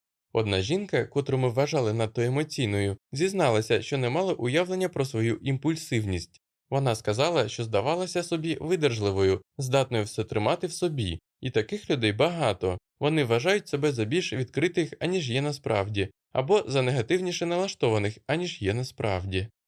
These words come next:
Лише подивившись запис, вони усвідомили, як сильно помилялися стосовно того, що дійсно говорять".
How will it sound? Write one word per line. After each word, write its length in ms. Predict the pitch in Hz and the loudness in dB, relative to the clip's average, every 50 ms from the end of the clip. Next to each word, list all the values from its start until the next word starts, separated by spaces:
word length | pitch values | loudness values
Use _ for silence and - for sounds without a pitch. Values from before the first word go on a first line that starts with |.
| _ - | _ -2
Лише 280 | 131 139 135 - 143 | -2 0 0 0 0
подивившись 640 | 123 - 127 120 123 120 123 120 120 - 127 - - - | 0 0 0 2 2 2 2 0 -2 -4 -8 -8 -8 -6
запис, 420 | 139 139 175 196 190 - 180 - | -2 0 0 0 0 -2 -4 0
вони 260 | - 120 127 143 165 160 | 0 0 2 2 0 -2
усвідомили, 800 | - - 160 160 - 180 175 160 170 156 127 107 101 101 101 - | -2 -4 -6 -6 -6 -4 0 2 2 2 2 2 2 0 -2 -2
як 220 | - 120 113 110 - | -2 -2 -2 -2 -2
сильно 320 | - 185 196 196 190 175 | -2 0 0 2 2 0
помилялися 640 | 175 - 127 117 104 101 120 139 143 131 131 - 127 | 0 0 0 0 2 2 2 2 2 0 0 -2 -4
стосовно 480 | 120 - - 117 - 117 104 110 107 95 | -4 -6 -6 -4 0 0 0 2 0 -2
того, 400 | 92 - 175 196 196 196 - - | 0 0 0 0 0 0 -2 -2
що 200 | - - - 190 | -4 -4 -2 -2
дійсно 400 | 165 139 107 113 117 - 117 113 | 0 0 -2 -2 -2 0 0 0
говорять". 640 | 131 135 127 110 101 98 92 87 87 87 - - - | 0 0 0 0 0 2 2 2 0 -2 -6 -10 -20